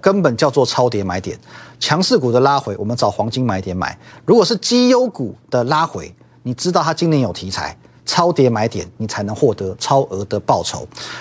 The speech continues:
那我们再补充一点，昨天刚刚公布的外销订单再度创下最强一月，淡季它是不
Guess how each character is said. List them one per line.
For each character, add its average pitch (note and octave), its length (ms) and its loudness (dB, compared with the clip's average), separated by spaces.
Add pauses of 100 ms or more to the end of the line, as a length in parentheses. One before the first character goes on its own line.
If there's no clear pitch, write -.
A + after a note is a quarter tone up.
(120)
那 G#3+ 100 4
我 F3+ 60 4
们 D#3+ 100 2
再 F#3+ 160 2
补 A#2 240 -6
充 D#3 240 -2
一 E3 60 -4
点， A#2 220 -2 (1400)
昨 F3 160 6
天 A3+ 220 2
刚 A#3 160 0
刚 G#3+ 180 0
公 G3+ 220 0
布 F#3 160 4
的 G2+ 300 0 (400)
外 C#3+ 240 2
销 C#3 280 2
订 C#3 240 0
单 G#2+ 240 -2 (280)
再 D#3 240 2
度 C#3 340 0
创 C#3+ 280 0
下 A#2+ 280 0
最 D#3+ 240 2
强 B2 300 -2
一 D3+ 140 0
月， B2+ 220 6 (140)
淡 B2+ 300 0
季 A#2+ 320 -2
它 B2+ 160 -2
是 - 120 -4
不 B2+ 240 -2